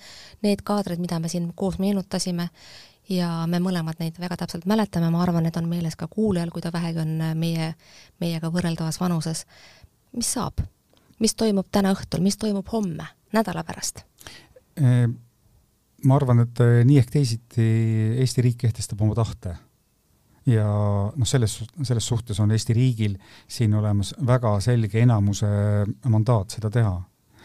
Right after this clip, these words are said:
Speaker 2: Nüüd teisele poole jääb see, et ma ei tea, mis het-, noh, milline on nende jut-, läbiräägitud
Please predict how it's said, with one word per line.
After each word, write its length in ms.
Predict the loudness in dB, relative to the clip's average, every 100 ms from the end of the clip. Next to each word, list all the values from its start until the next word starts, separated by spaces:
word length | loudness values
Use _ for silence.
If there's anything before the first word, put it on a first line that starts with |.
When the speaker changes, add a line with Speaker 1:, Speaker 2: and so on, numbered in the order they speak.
| -20 -4
Speaker 2:
Nüüd 140 | -2 2
teisele 300 | 2 2 0
poole 300 | -2 0 0
jääb 160 | -2 -2
see, 140 | -2 0
et 100 | 0
ma 140 | 2 2
ei 60 |
tea, 220 | 4 4 4
mis 140 | 2
het-, 140 | -2 -4 _ -20 -20 -6
noh, 100 | 2
milline 440 | 2 4 4 4
on 160 | 4 4 2 -2 -12 -20 _ _ _ _ _ _ _ 0
nende 500 | 2 2 2 0 0 -2 -4 _ _ _ _ _ _ 0
jut-, 300 | 0 0 0
läbiräägitud 840 | 2 4 4 2 0 -2 -4 -4